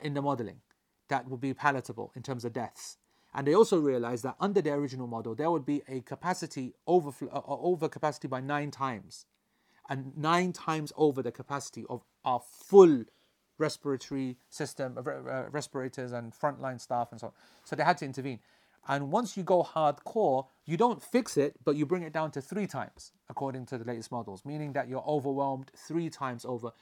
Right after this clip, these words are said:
which, by the way, is a lot better than what's happened in Italy, what happened in China at the beginning, and so on and so forth. So, with that in mind, that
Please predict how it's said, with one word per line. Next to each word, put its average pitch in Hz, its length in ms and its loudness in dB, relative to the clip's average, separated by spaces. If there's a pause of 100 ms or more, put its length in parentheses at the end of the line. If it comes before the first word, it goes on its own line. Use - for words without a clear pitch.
(320)
which, 156 180 -4
by 190 180 0
the 165 120 0
way, 147 220 -2 (200)
is 131 140 -6
a 139 40 -2
lot 139 240 0
better 127 380 -2 (260)
than 123 400 2
what's 120 180 -6
happened 120 340 -6
in - 80 -12
Italy, 151 400 -6
what 110 160 -4
happened - 240 -10
in 113 80 -12
China 165 220 -2
at 165 40 -12
the 143 60 -14
beginning, 143 480 -6
and 110 100 -12
so 127 120 -8
on 120 40 -4
and 117 80 -10
so 110 120 -6
forth. - 200 -14
So, 151 300 8 (400)
with 139 220 2
that 185 260 4
in 151 240 -4
mind, 135 520 0 (1000)
that 190 300 4